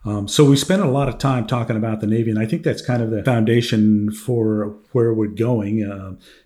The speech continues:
and so we're gonna step away from the Navy's model that we've been talking about. We'll keep that in mind as we talk about now the next piece,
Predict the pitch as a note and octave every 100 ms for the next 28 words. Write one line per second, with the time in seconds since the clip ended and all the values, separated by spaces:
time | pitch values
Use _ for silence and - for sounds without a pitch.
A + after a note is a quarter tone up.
0 | - G#2+ G#2+ - A2 G#2+ A2+ A#2+ G#2 -
1 | - C3+ C3+ A#2+ B2+ C3 A2+ G#2+ G#2+ G#2+
2 | G2+ G#2+ G#2+ G#2 G2+ G2+ G2+ B2 C3+ C#3
3 | G#2 G#2 A2 A2 - - _ - D3+ D#3
4 | C#3 B2+ A#2 A2+ B2 B2 A2 A#2 A#2 C3+
5 | A#2+ A2 - G#2+ - A#2+ A#2 G#2+ G#2+ G#2+
6 | G#2+ A2+ A2 G#2+ G#2 B2 A2+ - G#2 G#2+
7 | -